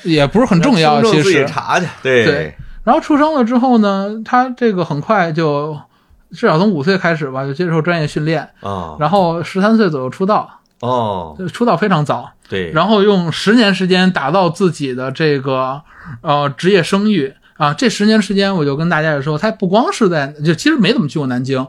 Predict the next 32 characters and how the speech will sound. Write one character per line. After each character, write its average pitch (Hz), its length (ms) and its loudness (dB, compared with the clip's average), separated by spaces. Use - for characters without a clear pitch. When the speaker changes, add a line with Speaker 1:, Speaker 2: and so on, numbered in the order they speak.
Speaker 2:
啊。 95 200 -4
Speaker 1:
主 190 80 2
要 240 80 6
是 247 60 4
在 208 120 4
苏 196 200 0
州、 220 120 4
杭 165 220 -2
州。 160 340 2
Speaker 2:
嗯。 117 120 -4
Speaker 1:
然 196 100 4
后 208 140 -2
他 - 220 -2
职 180 180 0
业 214 100 6
生 202 160 2
涯 160 220 2
的 170 80 0
核 180 180 0
心 233 160 6
上 180 160 0
升 165 140 -2
期， 160 240 0
是 190 140 0
因 196 60 2
为 208 40 0
在 202 120 0
南 156 200 0
京 196 140 0
有 151 160 -2
一 127 140 -4
位， 160 260 -4